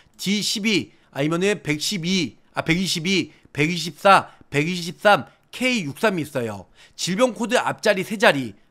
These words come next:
디십이 똑같죠? 디백이십사, 백이십삼. 결론은 디십이 여기까지는 다 똑같아요. 근데 케이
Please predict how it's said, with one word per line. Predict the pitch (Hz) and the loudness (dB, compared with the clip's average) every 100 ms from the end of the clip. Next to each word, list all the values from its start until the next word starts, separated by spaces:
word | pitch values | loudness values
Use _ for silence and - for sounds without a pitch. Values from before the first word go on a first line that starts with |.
| _ _ | _ _
디십이 | - 180 214 220 202 - 180 180 139 - _ _ _ _ _ | -8 -2 -2 -2 -4 -6 -4 -2 -2 -6 _ _ _ _ _
똑같죠? | 165 240 - 214 214 - | -2 -2 0 2 2 0
디백이십사, | - 175 202 208 202 175 - - _ - 151 180 143 - 190 127 - _ _ - | -6 -4 -2 -2 -4 -6 -14 -20 _ -4 -2 -2 -4 4 6 6 0 _ _ -2
백이십삼. | 160 196 151 170 - - _ _ | 0 0 0 0 0 -4 _ _
결론은 | - 202 233 233 - _ _ _ _ _ _ _ | -2 0 0 -4 -6 _ _ _ _ _ _ _
디십이 | - 202 226 240 240 - 226 214 | -4 0 2 2 0 -2 -2 2
여기까지는 | 165 175 233 | 2 2 2
다 | 202 160 | 0 -4
똑같아요. | 226 240 233 151 120 101 - - - | -4 -2 0 0 -2 -4 -10 -20 -6
근데 | 170 196 | -2 -2
케이 | - 254 262 254 262 262 | -2 -2 0 2 2 0